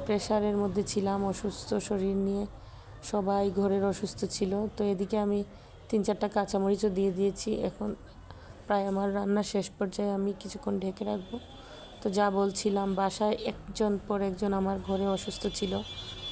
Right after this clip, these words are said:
তো আজকে এই দুই দিন থেকে একটু ফ্রি হয়েছি, কাল থেকে। তো আজকে আমি এই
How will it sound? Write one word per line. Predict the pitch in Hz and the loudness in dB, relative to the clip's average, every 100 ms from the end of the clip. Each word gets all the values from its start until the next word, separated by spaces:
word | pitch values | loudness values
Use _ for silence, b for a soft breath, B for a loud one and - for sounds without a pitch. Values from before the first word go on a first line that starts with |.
| - | -2
তো | 202 196 - | 0 0 0
আজকে | 208 196 185 - - - 202 202 | 2 2 0 -2 -2 2 4 4
এই | - 214 196 | 4 2 4
দুই | 196 190 | 2 2
দিন | 202 | 2
থেকে | 190 196 202 196 | 2 0 2 2
একটু | - 226 - - - 226 | 2 -2 -2 -4 0 -2
ফ্রি | - 196 190 | 0 2 2
হয়েছি, | 190 185 - 185 208 | 2 0 -2 -2 0
কাল | 185 180 | 2 2
থেকে। | 190 - - - - - - - - - | -2 0 -4 -4 -6 -6 -8 -8 -8 -2
তো | 202 | 2
আজকে | 190 185 - 208 | 4 2 0 2
আমি | 196 190 196 - | 4 4 2 2
এই | 208 196 | 2 2